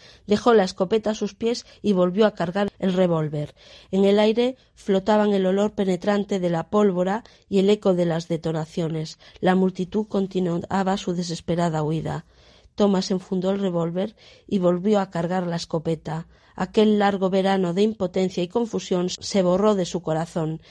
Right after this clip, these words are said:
Se sintió otra vez como un joven de veinticinco años. Que es que le va la marcha. La madre que lo parió. Ya digo, es muy buen personaje, muy bueno, pero con estas cosas, claro. Si te encuentras un tipo así,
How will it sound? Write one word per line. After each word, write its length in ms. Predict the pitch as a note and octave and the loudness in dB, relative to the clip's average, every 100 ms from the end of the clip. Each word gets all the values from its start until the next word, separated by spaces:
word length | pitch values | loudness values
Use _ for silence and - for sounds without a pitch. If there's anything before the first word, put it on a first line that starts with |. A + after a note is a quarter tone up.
| - - | -20 -8
Se 200 | - G3 | -2 0
sintió 580 | - F#3+ F#3+ G#3+ G#3 - | 2 0 2 2 2 0
otra 300 | A#3 A3+ G3+ | -4 0 0
vez 280 | F#3 F#3+ - - - - | 0 -4 -8 -20 -20 -4
como 300 | G3+ G3 G3+ | 2 4 6
un 100 | A3 | 4
joven 480 | - G#3+ G#3+ A#3+ A#3 | 2 2 4 2 0
de 80 | F3 | -2
veinticinco 680 | E3+ E3 E3+ G3 F3+ D#3 | -2 -6 -6 -4 -4 -6
años. 600 | D3 D3 C#3+ D#3 - - _ _ - - _ - | -8 -10 -12 -14 -16 -20 _ _ -20 -20 _ 0
Que 80 | A3 | 0
es 120 | G#3+ | 0
que 220 | - G#3+ | 0 4
le 120 | G#3+ | 6
va 140 | G#3 A3 | 6 6
la 120 | A3 | 4
marcha. 640 | A#3+ A3+ D#3 - A#2 A2 _ | 4 2 -2 -12 -12 -14 _
La 180 | - D#4+ | 0 2
madre 380 | D#4 E4 D#4 D4 | 6 6 4 2
que 120 | C4+ | 2
lo 200 | B3 A#3 | 2 2
parió. 540 | G#3+ G#3+ G#3+ G#3+ G#3 A3+ _ _ - E3 | 2 2 2 2 -2 -8 _ _ -20 -4
Ya 220 | G3 C#4+ | 4 4
digo, 220 | C4+ A3+ | 4 2
es 120 | A#3 A3+ | 0 0
muy 160 | C4 | -4
buen 280 | C4+ D4 C#4 | -2 -4 -4
personaje, 800 | C4 A#3 B3+ A3+ A#3 A#3 - F4+ _ _ _ - | -6 -6 -6 -4 -6 -8 -12 -14 _ _ _ -4
muy 140 | F#3 | 0
bueno, 460 | G#3 G3 G3 A#3 F#4 _ _ _ - | 2 2 0 -2 -6 _ _ _ -12
pero 180 | G3 D#3 | -10 -10
con 220 | - D#3 | -10 -10
estas 300 | - - - | -10 -10 -6
cosas, 380 | A#3 - - - | -4 -4 -6 -4
claro. 320 | A#3 A#3+ D#3+ - | 4 4 2 -8
Si 180 | - C#3+ | -16 -14
te 100 | C3 | -8
encuentras 320 | E3 F3 G3 | -6 -4 -2
un 140 | F#3+ | -4
tipo 240 | F#3+ F3+ F#3+ | -4 -4 -4
así, 320 | - A3 | 2 2